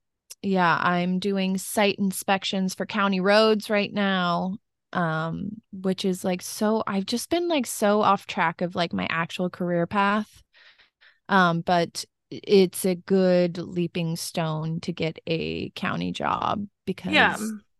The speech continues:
Speaker 1: your girl wants them bennies, the retirement. Like, I just need something <laughs> stable in my life right now.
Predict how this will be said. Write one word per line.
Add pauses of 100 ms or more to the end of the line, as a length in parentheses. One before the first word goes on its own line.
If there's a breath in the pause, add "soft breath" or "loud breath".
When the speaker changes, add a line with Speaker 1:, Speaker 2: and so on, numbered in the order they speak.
(160)
Speaker 1:
your
girl
wants
them
bennies,
the
retirement.
Like,
I
just
need
something
<laughs>
stable
in
my
life
right
now.